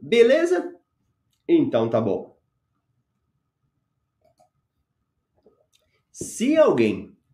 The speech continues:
tiver vontade ou quiser ir pro exterior ou tá planejando ir pro exterior, me conta aí pra eu saber,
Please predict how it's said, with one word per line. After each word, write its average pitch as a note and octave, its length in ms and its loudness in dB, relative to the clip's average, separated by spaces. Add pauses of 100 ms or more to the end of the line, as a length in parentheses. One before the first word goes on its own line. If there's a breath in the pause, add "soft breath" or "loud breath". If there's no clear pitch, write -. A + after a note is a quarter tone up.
(120)
tiver A#2+ 640 0
vontade - 840 -4
ou G#2+ 200 -4
quiser A#2+ 400 -2
ir C#3 60 0
pro D#3+ 100 -6
exterior D3 560 -4
ou A2 140 -4
tá B2+ 120 -8
planejando B2 720 -2
ir - 20 -2
pro - 100 -8
exterior, A2 440 -4
me A3+ 320 -4
conta G#3+ 420 4
aí C#3+ 320 0
pra B2+ 200 -2
eu D3+ 140 2
saber, B2 480 -2